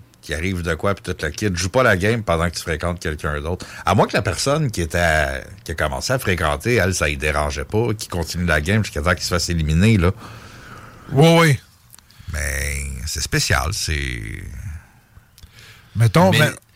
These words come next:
Speaker 2: oui,
Speaker 3: savez-vous
Speaker 2: oui.
Speaker 3: si ça a été long, le moment où il a été pris ? Tu sais, c'est comme on t'accepte, tu vas faire l'émission, puis le moment qu'il commence, parce qu'il passait juste une semaine chez la fille, mais tu sais,
Speaker 2: Oui,
Speaker 3: s'il y a
Speaker 2: oui.
Speaker 3: trois mois entre les deux, il y a fort à parier qu'il, il passera pas trois
Speaker 2: Ouais,
Speaker 3: mois sans
Speaker 2: je
Speaker 3: rencontrer
Speaker 2: pense, je
Speaker 3: personne.
Speaker 2: pense que c'est quelque chose
Speaker 1: C'est
Speaker 2: un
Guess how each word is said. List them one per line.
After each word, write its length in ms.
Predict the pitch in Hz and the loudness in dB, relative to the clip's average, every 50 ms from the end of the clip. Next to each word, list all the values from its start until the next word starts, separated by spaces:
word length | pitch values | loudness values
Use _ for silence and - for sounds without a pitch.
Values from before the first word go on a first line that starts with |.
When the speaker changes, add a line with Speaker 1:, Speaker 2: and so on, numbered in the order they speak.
| _ _ _ _ _ _ _ _ - | _ _ _ _ _ _ _ _ -2
Speaker 2:
oui, 140 | 151 143 170 | 0 2 4
Speaker 3:
savez-vous 360 | 185 - 123 131 135 131 196 | 4 4 4 4 4 4 4
Speaker 2:
oui. 40 | 254 | 2
Speaker 3:
si 100 | - - | 2 4
ça 80 | - 151 | 4 4
a 20 | 131 | 4
été 160 | 120 - 127 | 6 6 6
long, 160 | 151 226 233 | 6 6 6
le 100 | 185 139 | 8 8
moment 220 | 127 127 123 143 | 8 8 8 6
où 100 | 180 175 | 6 6
il 100 | 143 123 | 6 6
a 20 | 123 | 4
été 200 | 117 - 131 123 | 4 4 2 2
pris ? 340 | - - 123 131 160 196 220 185 | 2 2 2 2 0 -2 -2 -2
Tu 80 | 151 | 0
sais, 60 | 147 127 | 0 2
c'est 60 | 110 | 2
comme 160 | 123 123 123 | 4 4 4
on 60 | 120 | 4
t'accepte, 360 | - 120 110 - 160 165 - | 4 2 2 2 2 2 2
tu 60 | - 127 | 4 2
vas 60 | 113 | 4
faire 180 | - 120 123 127 | 6 6 6 6
l'émission, 640 | 123 117 113 104 - - 123 131 151 190 196 185 - - | 6 6 4 4 4 4 4 4 4 4 0 -2 -6 -4
puis 80 | - | 0
le 60 | 110 104 | 0 2
moment 180 | 107 113 139 | 2 2 2
qu'il 140 | 139 - - | 0 0 0
commence, 460 | - 127 120 120 135 147 160 147 117 | 0 2 4 4 4 4 4 2 0
parce 180 | - - 98 - | -2 -4 -6 -6
qu'il 100 | - - | -4 0
passait 260 | - 117 104 - 117 | 2 2 4 4 4
juste 180 | 120 175 165 165 | 4 4 4 4
une 120 | 139 127 | 2 2
semaine 480 | - - 120 104 120 165 247 220 147 120 | 4 4 4 4 4 2 0 0 -4 -4
chez 140 | - - | -2 0
la 120 | 117 110 101 | 0 0 0
fille, 180 | - 175 190 165 | 0 -2 -2 0
mais 80 | 107 104 | 0 2
tu 60 | 131 | 4
sais, 40 | 135 143 | 6 6
Speaker 2:
Oui, 100 | 147 147 147 | 8 8 6
Speaker 3:
s'il 60 | 147 | 6
y 40 | 147 | 6
a 20 | |
Speaker 2:
oui. 60 | - | 4
Speaker 3:
trois 300 | - - 139 147 160 156 | 4 2 0 2 2 2
mois 160 | 147 170 185 165 | 4 4 2 2
entre 100 | 113 135 | 2 2
les 160 | 131 123 117 | 2 2 4
deux, 200 | 156 190 190 143 - _ _ _ _ _ _ _ _ _ _ _ _ _ - | 4 4 4 2 -2 _ _ _ _ _ _ _ _ _ _ _ _ _ -4
il 40 | |
y 20 | 104 | -2
a 40 | - | 2
fort 200 | - 135 139 131 | 4 4 6 6
à 80 | 127 | 4
parier 500 | 107 131 123 107 113 113 123 143 160 160 | 4 4 2 2 2 4 4 4 4 4
qu'il, 640 | - - 120 110 107 104 101 101 101 104 98 95 92 - - - - | 2 0 0 0 0 0 0 0 -2 -2 -2 -4 -6 -10 -12 -10 -4
il 80 | - | 0
passera 220 | - 123 110 - 120 | 2 4 4 4 6
pas 80 | 151 | 6
trois 180 | 143 127 131 151 | 6 6 8 8
Speaker 2:
Ouais, 60 | 160 | 8
Speaker 3:
mois 80 | 156 151 | 6 6
sans 80 | 139 135 | 6 4
Speaker 2:
je 40 | 131 | 4
Speaker 3:
rencontrer 240 | 131 127 165 175 185 | 6 6 6 6 6
Speaker 2:
pense, 60 | 185 - | 4 4
je 40 | - 170 | 2 2
Speaker 3:
personne. 140 | - 165 170 190 | 4 4 4 4
Speaker 2:
pense 120 | 190 165 | 4 2
que 80 | - 151 | -2 -4
c'est 260 | 123 - - 139 131 - _ _ _ _ _ - | -4 -2 -2 -2 -2 -4 _ _ _ _ _ -4
quelque 180 | 156 147 131 - | -2 -2 -2 0
chose 420 | 165 170 175 170 165 151 139 123 117 | 0 0 0 0 -2 -4 -4 -2 0
Speaker 1:
C'est 60 | |
Speaker 2:
un 20 | 131 | 2